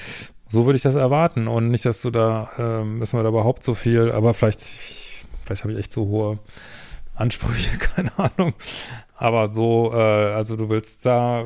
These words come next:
klar hat er ein Vorleben, aber du willst, also du machst das eigentlich genau richtig, du willst, dass das klar ist, aber wenn das bis jetzt schon so viel Schwierigkeiten bereitet, ähm,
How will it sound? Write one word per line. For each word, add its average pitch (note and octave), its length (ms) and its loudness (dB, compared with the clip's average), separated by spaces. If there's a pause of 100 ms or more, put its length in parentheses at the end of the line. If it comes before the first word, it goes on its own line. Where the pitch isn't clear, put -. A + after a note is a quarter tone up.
(600)
klar B2 260 4
hat A#2+ 120 2
er A#2 60 6
ein A2+ 80 2
Vorleben, C3 520 4
aber A#2+ 160 2
du A2+ 100 -4
willst, - 560 -4
also A2+ 240 4
du G#2 60 0
machst A2+ 180 2
das A#2 100 2
eigentlich A2 240 0
genau A2+ 200 0
richtig, A2 300 -2
du A#2 120 -2
willst, A#2 220 0
dass A#2+ 120 -2
das B2 220 -2 (1500)
klar D#3+ 340 4
ist, A#2 120 0
aber B2 100 4
wenn C3+ 80 2
das C3+ 140 0
bis B2+ 120 -4
jetzt D3 140 4
schon C3 160 2
so C#3 100 2
viel D3 520 4
Schwierigkeiten C#3+ 640 2
bereitet, C3+ 680 2
ähm, B2+ 640 0